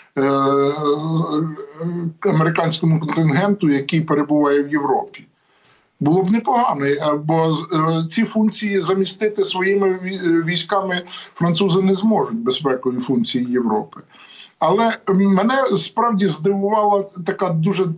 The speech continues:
гра в, ну, в, в, ніби в, е, союзи поза спиною С Ш А, е, і заяви, е, Макрона. Мені здається, що це все-таки елемент, е, сценарію.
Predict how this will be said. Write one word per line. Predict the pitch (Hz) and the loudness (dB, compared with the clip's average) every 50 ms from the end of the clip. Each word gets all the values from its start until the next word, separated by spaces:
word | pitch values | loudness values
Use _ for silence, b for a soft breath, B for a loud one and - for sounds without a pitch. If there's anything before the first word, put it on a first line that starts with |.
| - - 185 | -6 -4 -2
гра | 165 143 143 165 180 190 190 180 170 160 156 151 135 147 | 0 0 2 2 2 2 2 2 2 0 -2 -6 -12 -8
в, | 160 160 160 156 151 156 156 151 b b b b b b b _ - | -4 -2 0 0 0 -2 -6 -10 b b b b b b b _ -4
ну, | 185 170 156 151 156 165 165 165 165 160 160 156 - _ - | -2 -2 -2 -2 -4 -8 -8 -8 -8 -8 -10 -12 -14 _ -8
в, | 175 156 - 170 175 170 160 185 | -8 -6 -6 -6 -6 -6 -4 -2
в, | 175 156 147 151 160 160 | 0 2 2 2 4 4
ніби | 165 175 196 196 165 180 170 160 151 - | 4 4 2 2 2 0 0 0 -2 -2
в, | 156 165 160 156 156 | 0 0 2 2 2
е, | 156 151 151 151 151 151 147 147 147 B B B B B B B | 2 2 2 4 4 2 2 0 -4 B B B B B B B
союзи | - - - 190 190 185 202 208 185 160 180 | -10 -4 -2 0 2 2 2 2 2 2 2
поза | 175 - - 165 160 165 | 0 0 0 0 0 0
спиною | - - - 202 190 170 170 165 156 | -2 -2 -2 0 0 2 2 0 0
С | - - 196 | 0 0 -2
Ш | 180 - - 247 | 0 0 0 0
А, | 262 - - - - _ _ _ _ b b b b b b b b b _ - | 0 0 -2 -4 -8 _ _ _ _ b b b b b b b b b _ -2
е, | 139 139 151 - | 0 0 0 2
і | 196 | 0
заяви, | 165 - 175 175 185 185 175 165 160 160 156 151 151 151 - 147 | 0 2 2 2 2 2 2 2 2 2 2 2 0 -2 -2 -2
е, | 139 139 139 139 139 139 139 139 139 135 139 | 0 2 2 2 2 2 2 2 0 0 0
Макрона. | 147 143 - - 139 131 123 120 123 135 | -2 -2 0 0 0 0 0 0 0 0
Мені | 165 214 254 277 262 | 2 2 2 2 2
здається, | 220 202 233 226 220 220 - 202 | 2 2 2 2 2 2 0 -2
що | 196 - 196 190 | 0 0 -2 -2
це | 185 - 214 214 | 0 0 0 0
все-таки | 175 - - 202 180 170 - 175 - - 165 147 151 151 165 | 0 0 -2 -2 -2 -2 -4 -8 -6 -2 -2 -2 -2 0 -2
елемент, | 151 151 165 170 170 165 160 156 156 - - 170 | 0 2 2 2 2 2 0 -2 -4 -8 -6 -2
е, | 156 143 139 139 139 135 | 0 2 2 2 2 0
сценарію. | - - - - 147 139 135 123 113 110 - 113 131 135 - | -4 -4 -4 -2 -2 0 0 0 0 -2 -6 -10 -14 -16 -16